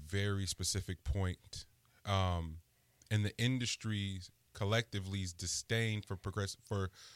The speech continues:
Professor Griff. People listening now who aren't aware who Professor Griff is and,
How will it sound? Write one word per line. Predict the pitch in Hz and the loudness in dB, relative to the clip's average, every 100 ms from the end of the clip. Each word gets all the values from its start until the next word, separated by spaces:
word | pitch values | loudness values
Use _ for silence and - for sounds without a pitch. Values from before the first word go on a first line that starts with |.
| - | -6
Professor | 101 113 95 95 | 0 2 2 0
Griff. | 98 95 - | 2 0 0
People | 131 117 | 0 2
listening | 113 110 110 104 | 2 2 2 2
now | 104 104 101 | 2 4 4
who | 104 - | 2 2
aren't | 110 107 | 0 0
aware | 107 107 | 2 2
who | 104 | 2
Professor | 101 98 104 92 87 | -2 -4 -2 -2 -2
Griff | 120 147 | -2 0
is | 139 135 117 - - - - - | 2 2 0 -4 -14 -18 -6 2
and, | 110 104 98 | 2 2 0